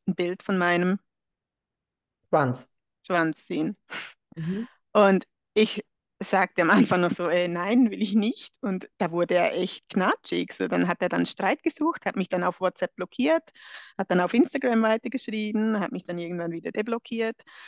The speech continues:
Speaker 1: Ähm, und irgendwann, wenn er das fragte, sag ich, „Ja, dann schick mal.“ Aber ich hab's nicht mal angeguckt, weil ich find's einfach, ich find's nicht geil, wenn mir einer einfach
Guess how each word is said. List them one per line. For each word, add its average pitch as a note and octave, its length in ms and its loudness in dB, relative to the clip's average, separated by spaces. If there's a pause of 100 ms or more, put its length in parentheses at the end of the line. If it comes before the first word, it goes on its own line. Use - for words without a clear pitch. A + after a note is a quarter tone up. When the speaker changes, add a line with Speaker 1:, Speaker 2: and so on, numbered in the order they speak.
(360)
Speaker 1:
Ähm, G3 440 2 (160)
und G3+ 100 4
irgendwann, F#3 760 2
wenn F3 140 0
er F3+ 80 0
das E3+ 200 -6
fragte, F3 380 -6
sag F3+ 200 -8
ich, G3 80 -6
„Ja, E3+ 220 0
dann F#3 200 0
schick - 320 -2
mal.“ F3 120 0
Aber F3 160 0
ich - 280 -10
hab's - 240 -14
nicht G3+ 300 -2
mal F#3 220 0
angeguckt, - 520 -4
weil G3+ 140 -4
ich - 160 -14
find's G#3+ 240 -2
einfach, G3 360 -4 (340)
ich - 140 -18
find's G#3 260 -4
nicht - 260 -4
geil, G3 280 -4
wenn A3+ 120 2
mir G3 140 -2
einer F#3 340 -4
einfach F#3 440 -8